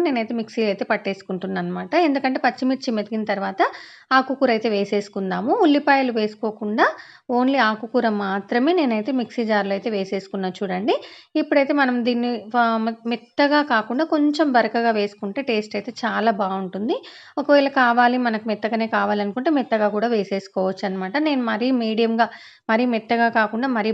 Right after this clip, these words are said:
బరకగా కాకుండా మీడియంగా వేసిన చూడండి ఇక్కడ చూపిస్తున్నా కదా. ఈ రకంగా అయితే నేను వేసేసుకున్న తర్వాత ఉల్లిపాయ ముక్కలు ఏవైతే ఉన్నాయో అవి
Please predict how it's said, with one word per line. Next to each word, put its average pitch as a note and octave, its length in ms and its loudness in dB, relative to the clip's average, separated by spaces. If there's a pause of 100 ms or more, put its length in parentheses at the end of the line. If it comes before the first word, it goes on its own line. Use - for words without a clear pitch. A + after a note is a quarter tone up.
బరకగా G#3 400 0 (120)
కాకుండా G3 320 -4 (100)
మీడియంగా G#3 440 0
వేసిన F#3+ 240 -4 (100)
చూడండి G#3+ 360 -2
ఇక్కడ A3+ 140 0 (100)
చూపిస్తున్నా G3+ 560 -4
కదా. C4 160 0 (600)
ఈ - 20 4 (100)
రకంగా A#3+ 300 0
అయితే G#3+ 200 -4
నేను G3+ 180 -2
వేసేసుకున్న G3+ 520 -4 (120)
తర్వాత F#3+ 280 -2 (120)
ఉల్లిపాయ C#4 300 2 (100)
ముక్కలు G#3+ 280 -2
ఏవైతే G3 320 -6
ఉన్నాయో G3 300 -2
అవి B3+ 120 0